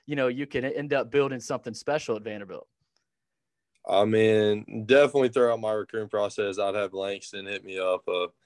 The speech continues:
Speaker 2: usually about every other week or a couple of times a month, and just say, "Hey, you come with me."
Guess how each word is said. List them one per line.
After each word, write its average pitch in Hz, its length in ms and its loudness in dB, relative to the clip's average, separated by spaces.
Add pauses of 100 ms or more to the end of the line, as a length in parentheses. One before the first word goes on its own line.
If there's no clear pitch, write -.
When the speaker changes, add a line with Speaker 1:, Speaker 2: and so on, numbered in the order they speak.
(500)
Speaker 2:
usually 127 420 8
about 110 220 6
every 107 280 4
other 107 220 4
week 104 460 -4
or 95 180 -2
a 90 80 -8 (400)
couple 107 240 2
of 98 80 -6
times 101 280 0
a 92 40 -2
month, 95 500 0
and 92 140 -4
just 90 220 -2
say, - 240 4
"Hey, 98 220 4
you 92 360 -6 (380)
come 101 240 0
with 104 240 6
me." 90 200 -2